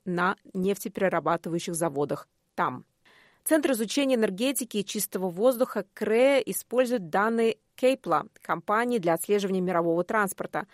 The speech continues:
а также таможенные данные для отслеживания поставок российского угля, нефти и других энергоресурсов. Центр выпускает обновленные результаты каждый месяц.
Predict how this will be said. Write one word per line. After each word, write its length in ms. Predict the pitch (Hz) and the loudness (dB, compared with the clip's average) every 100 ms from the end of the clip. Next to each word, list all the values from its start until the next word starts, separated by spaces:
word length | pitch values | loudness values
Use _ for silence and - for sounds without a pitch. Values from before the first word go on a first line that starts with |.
| - - | -20 -12
а 120 | - | -4
также 260 | 202 262 254 | 0 2 0
таможенные 640 | - 277 302 285 214 185 | 0 0 2 2 2 0
данные 460 | 156 160 156 147 165 - 185 | 0 0 0 -2 -6 -10 -4
для 140 | 160 | -2
отслеживания 540 | - 214 247 233 233 | -2 0 0 2 -2
поставок 540 | 202 170 - 220 214 - | 0 -2 0 0 0 0
российского 480 | 175 196 - - 160 | -4 -4 -6 -2 -2
угля, 560 | - 156 170 190 220 - | -2 -4 0 0 0 -2
нефти 400 | 180 190 196 208 | -2 -2 -2 -6
и 160 | - | -4
других 420 | 175 175 151 175 - | -4 -4 -4 -6 -4
энергоресурсов. 920 | 185 170 156 170 165 - 175 - 175 _ _ - - - - | -2 -2 -2 -2 -2 -2 -2 -4 -6 _ _ -20 -20 -20 -4
Центр 300 | - 214 208 | 2 2 2
выпускает 580 | 185 - - 240 262 254 | -2 -4 -4 0 0 0
обновленные 520 | 175 190 190 196 180 | -4 -2 0 2 2
результаты 580 | 170 170 - 214 226 233 | 0 -4 -2 -2 -2 -6
каждый 420 | - 175 165 170 | -2 -2 0 -2
месяц. 520 | 170 165 160 156 - | 0 0 -2 -4 -8